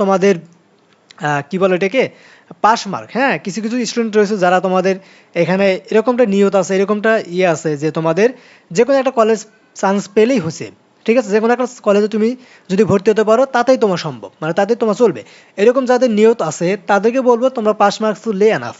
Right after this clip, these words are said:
কারণ পাস মার্কস তুলতে পারলেই তোমাদের দেখা যাবে জাতীয় বিশ্ববিদ্যালয়ে যে কোনো একটা কলেজে তুমি চান্স পেয়ে যাবে, ঠিক আছে?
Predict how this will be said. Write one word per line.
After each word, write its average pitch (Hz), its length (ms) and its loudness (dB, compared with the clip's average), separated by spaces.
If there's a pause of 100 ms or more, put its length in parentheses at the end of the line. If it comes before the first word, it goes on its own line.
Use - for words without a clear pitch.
(160)
কারণ - 200 -6
পাস 190 240 0
মার্কস 240 260 -2
তুলতে 220 240 0
পারলেই 226 260 2
তোমাদের 214 240 -2
দেখা 185 200 2
যাবে 202 120 0
জাতীয় 185 240 2
বিশ্ববিদ্যালয়ে 196 380 -2
যে 175 80 -4
কোনো 175 120 -4
একটা 190 120 -4
কলেজে 175 220 2
তুমি 170 160 -6
চান্স 143 280 -6
পেয়ে 233 140 0
যাবে, 123 240 -6 (320)
ঠিক 226 140 0
আছে? 247 220 -2